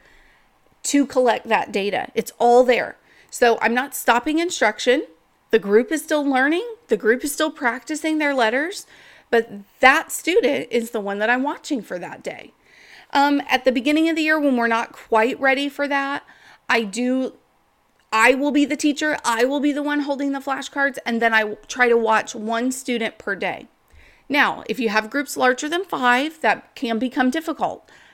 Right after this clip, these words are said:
But most of my groups are around the, you know, five students. And so on Monday, I can watch the f-, student in the first chair. Tuesday, student in the second chair. Wednesday, the student right in front of me. Thursday, the fourth chair.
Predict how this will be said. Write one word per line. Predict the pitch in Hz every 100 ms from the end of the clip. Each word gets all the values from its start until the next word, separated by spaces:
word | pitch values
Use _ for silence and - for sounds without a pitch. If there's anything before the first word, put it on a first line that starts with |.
| _
But | 247 302 226 - _ -
most | 233 269 -
of | 440
my | 427 440
groups | 302 254 247
are | - 214 202 214
around | 208 196 254
the, | 285 - 226
you | 240
know, | 220
five | - 208 254
students. | 285 - 277 233 180 220 - - - - -
And | 240 226
so | 254 220
on | 226
Monday, | 208 214 233 277
I | 277
can | 277 262
watch | 233 254 - 302
the | 247 214
f-, | - _ _
student | - - 254 262
in | - 269
the |
first | 269 427 -
chair. | - - - _ _ _ _
Tuesday, | - 233 226 285
student | 349 - 214 226 233
in | 254
the | 277
second | 330 370 262
chair. | 269 - - _ _ _ -
Wednesday, | 202 226 277 294
the | 285
student | - 262 254
right | 254 262
in | 254
front | 294 294
of | 220
me. | 139 - _ - - _ _ _ _
Thursday, | 208 196 - 240 262
the | 262 240
fourth | 240 311 320 -
chair. | 339 185 131